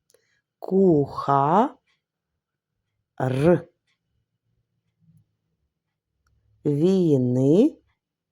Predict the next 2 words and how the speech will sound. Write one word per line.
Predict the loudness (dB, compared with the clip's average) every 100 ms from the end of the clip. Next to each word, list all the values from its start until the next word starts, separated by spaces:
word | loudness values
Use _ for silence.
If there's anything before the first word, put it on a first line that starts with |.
| _ _ _ _ _ _ _ -6 0 0 0 _ _ _ _ _ _ _ _ _ _ _ _ _ -14
Бинт. | -4 2 4 4 2 0 0 2 0 0 _ _ _ _ _ _ _ 0 2 2 -8 _ _ _ _ _ _ _ _ _ _ _ _ _ _ _ _ _ _ _ _
Двірник. | -8 -2 2 2 2 0 -2 -2 0 0 0 -4